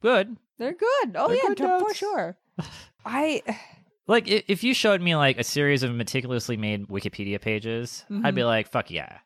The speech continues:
Speaker 1: that's
Speaker 2: Yeah.
Speaker 1: sweet." But that can't be, like, the
Speaker 2: Your
Speaker 1: whole reason
Speaker 2: personality.
Speaker 1: I'm, like, gonna go hang out with you on a Thursday.
Speaker 2: Yeah.
Speaker 1: You know? <laughs> Like,
Speaker 2: Yeah,
Speaker 1: that
Speaker 2: no.
Speaker 1: wouldn't, wouldn't muster it.
Speaker 2: Um, so I think,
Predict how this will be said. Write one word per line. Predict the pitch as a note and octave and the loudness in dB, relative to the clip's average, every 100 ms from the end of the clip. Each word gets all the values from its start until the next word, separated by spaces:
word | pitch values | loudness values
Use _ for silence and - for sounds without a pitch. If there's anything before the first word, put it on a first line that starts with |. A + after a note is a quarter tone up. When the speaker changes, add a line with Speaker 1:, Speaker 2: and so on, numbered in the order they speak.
| _ G#2+ | _ -2
Speaker 1:
that's | B2+ C#3+ | 0 0
Speaker 2:
Yeah. | - | -2
Speaker 1:
sweet." | F#2+ D2+ _ _ _ | -8 -16 _ _ _
But | D#3+ D#3 | -2 0
that | G#3 | 0
can't | - F3+ C#3 | 0 -2 0
be, | C3 | 0
like, | A2 G2+ - _ _ - | 0 -2 -6 _ _ -4
the | A#2 | 0
Speaker 2:
Your | C4+ | 2
Speaker 1:
whole | C3+ C3+ | 4 4
reason | B2+ C#3 C#3 | 4 2 4
Speaker 2:
personality. | C3 B2 A#2 A#2 | 4 2 0 -4
Speaker 1:
I'm, | A#2+ A#2 A#2 | -2 -4 -2
like, | A2+ G#2+ - _ B2+ | -4 -4 -8 _ -6
gonna | B2+ | -4
go | A#2+ A2 | -2 -2
hang | A2+ A2+ | -2 -2
out | A2 | -4
with | G2+ | -6
you | A2 | -8
on | F#2 | -10
a | F2 | -10
Thursday. | - E2 - D#2+ G3 | -10 -10 -10 -10 -6
Speaker 2:
Yeah. | F3 C#3 | -4 0
Speaker 1:
You | |
know? | F3 G3+ D#3 | 2 2 0
<laughs> | - | 0
Like, | D3+ C#3+ - | 0 2 0
Speaker 2:
Yeah, | G3 E3+ | -2 2
Speaker 1:
that | D3+ | 2
Speaker 2:
no. | E3 | 2
Speaker 1:
wouldn't, | F#3 E3 - _ _ _ | 0 -2 -6 _ _ _
wouldn't | E3+ E3+ D3+ | -4 -2 2
muster | C3+ - F#2+ | 0 0 -6
it. | D2+ C#2+ _ _ _ _ _ _ _ | -8 -14 _ _ _ _ _ _ _
Speaker 2:
Um, | - A#3 A#3+ A#3+ A3+ - _ - | 2 6 6 4 -4 -12 _ -20
so | - - B3+ | -8 -2 0
I | C4 | 0
think, | C4 D#4 D#4+ | -2 -6 -8